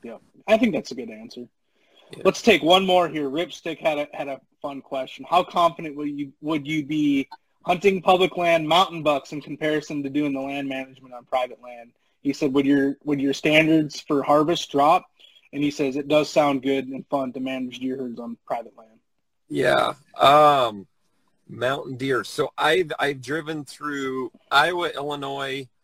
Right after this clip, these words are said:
Speaker 2: Minnesota, and Wisconsin within the last week and seen a lot of these, this mountainous region.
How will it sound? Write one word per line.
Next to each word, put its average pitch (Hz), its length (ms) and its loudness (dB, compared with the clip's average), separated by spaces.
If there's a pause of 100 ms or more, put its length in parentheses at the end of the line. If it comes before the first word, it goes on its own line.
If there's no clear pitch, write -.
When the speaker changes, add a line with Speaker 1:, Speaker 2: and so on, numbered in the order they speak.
(920)
Speaker 2:
Minnesota, 139 920 -4
and 120 160 -6
Wisconsin 113 920 -6
within 113 300 -4
the 104 100 2
last 113 440 4
week 104 560 -6 (1300)
and 131 420 2
seen 156 480 0
a 127 60 4
lot 131 360 4
of 117 120 -6
these, 117 380 -6
this - 240 -4
mountainous 120 800 0
region. 113 680 -6